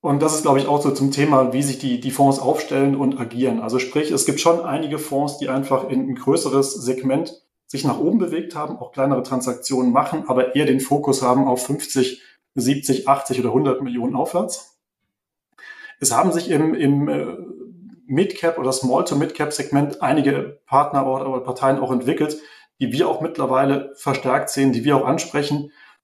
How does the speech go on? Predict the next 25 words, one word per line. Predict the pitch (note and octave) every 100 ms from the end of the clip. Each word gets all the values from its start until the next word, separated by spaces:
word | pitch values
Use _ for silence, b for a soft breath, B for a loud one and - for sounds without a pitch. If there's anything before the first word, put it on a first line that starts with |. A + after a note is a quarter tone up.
| _ _
Das | B2 B2
ist | - C#3+ -
zum | A#2+
Beispiel | A#2 C#3+ - C3+ C3
in | C3
den | B2+
letzten | B2+ C3+ C3+
Jahren | B2 B2
in | C#3
den | B2 A#2+
Markt | B2 C3
gekommen, | B2 C3+ B2 B2 A#2+
Hauck | B2 A#2+
und |
Aufhäuser, | B2 C#3+ - C3 C3 C3
das | B2+ -
ist | C#3 C3+
eine | A#2+
Elf | A#2+ D3 C#3+
zum | C3+ B2
Beispiel. | B2 C3+ - B2+ C3+ B B _ _
Da | B2+
gibt's | C#3 C#3+
noch | C#3 C3+
ein | C3+ C3+ - - -